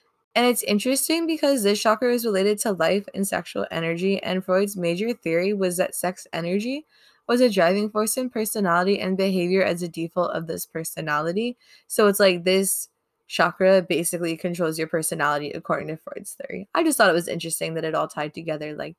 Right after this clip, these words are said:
that. And stones for this chakra are gonna include carnelian,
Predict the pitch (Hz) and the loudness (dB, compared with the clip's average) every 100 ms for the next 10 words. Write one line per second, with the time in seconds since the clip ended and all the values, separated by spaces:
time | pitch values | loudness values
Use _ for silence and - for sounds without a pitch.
0 | 294 392 - 277 277 277 262 - 285 285 | -2 -2 -2 -4 -2 -2 -2 -2 0 -2
1 | 294 - 277 262 262 - 262 262 285 285 | -4 -2 2 2 0 0 -2 -2 -2 0
2 | - 214 220 220 - 208 - 220 214 214 | 0 0 0 0 -2 -4 -2 -2 -2 -4
3 | - 247 247 254 247 247 | -4 -2 0 -2 -2 -2